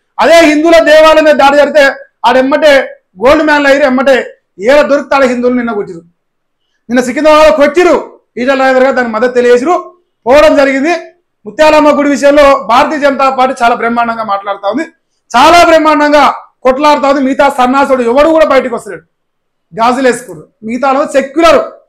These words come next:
సెక్యులర్ అనే ఒక గాజు ఉంటుంది, ఆ గాజు వేసుకోరు. ఓట్ల వరకు వస్తున్నాకనే సెక్యులర్, ఓటు దాటిపోతే ఇంకా మునగాన్లు అయిపోతారు. కుల పెట్టుకొని ఖర్జూర పండు తినేటోళ్ళందరూ రేపు ఆడ ముత్యాలమ్మ గుడి కాడికి వచ్చే దమ్ముంటే ఒక నా కొడుకన రారు.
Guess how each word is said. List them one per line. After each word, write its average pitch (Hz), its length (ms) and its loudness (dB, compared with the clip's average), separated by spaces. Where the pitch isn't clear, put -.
సెక్యులర్ 311 360 0
అనే 320 160 4
ఒక 302 80 2
గాజు 262 320 2
ఉంటుంది, 269 200 2
ఆ 269 100 4
గాజు 240 260 0
వేసుకోరు. 240 500 -2
ఓట్ల 339 340 4
వరకు 311 220 4
వస్తున్నాకనే 285 720 0
సెక్యులర్, 233 360 -4
ఓటు 277 200 2
దాటిపోతే 262 460 -2
ఇంకా 269 240 -2
మునగాన్లు 254 440 -2
అయిపోతారు. 202 340 -8
కుల 277 180 0
పెట్టుకొని 277 360 0
ఖర్జూర 247 320 -2
పండు 262 180 -2
తినేటోళ్ళందరూ 247 760 -2
రేపు 247 260 0
ఆడ 240 140 2
ముత్యాలమ్మ 254 580 0
గుడి 254 80 -4
కాడికి 247 200 -2
వచ్చే 247 180 -2
దమ్ముంటే 247 420 -2
ఒక 226 200 -8
నా 240 140 -4
కొడుకన 226 280 -8
రారు. 202 260 -2